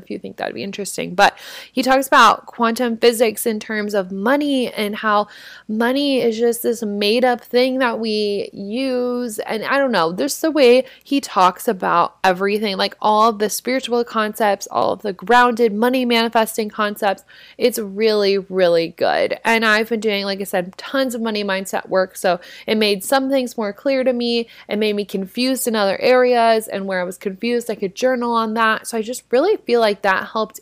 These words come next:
aid all of the growth and changes I've gone through this month. So I think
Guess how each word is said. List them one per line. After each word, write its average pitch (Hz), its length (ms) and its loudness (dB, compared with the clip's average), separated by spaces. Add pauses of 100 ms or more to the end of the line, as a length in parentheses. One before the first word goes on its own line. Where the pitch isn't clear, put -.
aid 202 360 2 (380)
all - 240 2
of 233 80 -6
the 226 100 0
growth 185 360 2
and 196 140 -6
changes 175 480 -8
I've 170 180 -6
gone 160 220 -4
through 180 120 -8
this 160 220 -6
month. - 220 -8
So - 100 -4
I 220 100 -2
think 226 200 -10